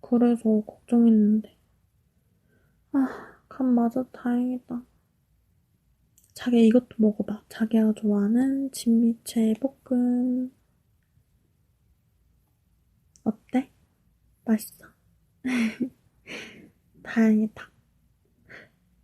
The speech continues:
음. 아, 잘 먹었다. 음, 배부르다.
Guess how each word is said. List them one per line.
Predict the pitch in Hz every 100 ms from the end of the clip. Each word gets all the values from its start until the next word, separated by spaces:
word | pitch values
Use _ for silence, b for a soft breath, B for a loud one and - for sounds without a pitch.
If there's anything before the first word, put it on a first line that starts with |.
| _ _ -
음. | 254 247 233 220 233 - _ _ _ _ _ _ _ _ _ _ _ _ _ _ _ _ _ _ _ _ _ _ _ _ _ _ _
아, | 269 269 -
잘 | - 247 240
먹었다. | 247 254 226 - - 220 - _ _ _ _ _ _ _ _ -
음, | 269 254 226 233
배부르다. | - 226 214 - 220 214 - -